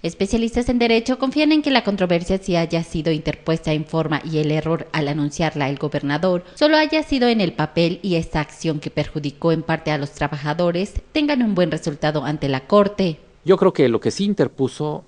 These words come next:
Speaker 2: el gobierno del Estado fue una controversia constitucional, y más bien el informe donde él reúne a todo su gabinete y lo da a conocer,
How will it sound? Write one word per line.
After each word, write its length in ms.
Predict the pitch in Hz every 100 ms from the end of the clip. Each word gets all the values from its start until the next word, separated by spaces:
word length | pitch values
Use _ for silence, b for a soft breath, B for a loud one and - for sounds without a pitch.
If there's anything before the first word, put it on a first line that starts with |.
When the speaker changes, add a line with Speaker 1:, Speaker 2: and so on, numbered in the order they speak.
| -
Speaker 2:
el 400 | 98 98 92 90
gobierno 300 | 101 117 131
del 100 | 110
Estado 280 | 98 127 123
fue 100 | 135
una 120 | 123
controversia 440 | 110 98 98 107 -
constitucional, 600 | 98 - - 92 87 - B B
y 80 | 107
más 180 | 120 127
bien 160 | 131
el 140 | 123 98
informe 640 | 92 - 139 135 107 90 B B B
donde 640 | - 98 101 98 101 101 113
él 160 | 113
reúne 300 | 104 101 110
a 60 | 95
todo 200 | 107 104
su 160 | -
gabinete 680 | 95 90 87 101 110 98 98
y 80 | 90
lo 140 | 92
da 160 | 98 104
a 40 |
conocer, 520 | - 92 92 123 127